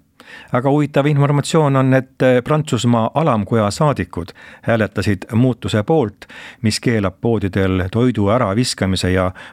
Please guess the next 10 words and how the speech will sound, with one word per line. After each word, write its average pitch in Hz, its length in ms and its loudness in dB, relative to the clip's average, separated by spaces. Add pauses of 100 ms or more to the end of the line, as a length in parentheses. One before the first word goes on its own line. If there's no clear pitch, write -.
kohustaks 104 680 -4
seda 110 180 -2
hoopis 107 500 -4
annetama. 110 600 -2 (720)
Sama 120 260 2
seadus 117 380 0
võeti 117 340 0
vastu 127 280 -2
mais, 156 340 0
kuid 123 360 0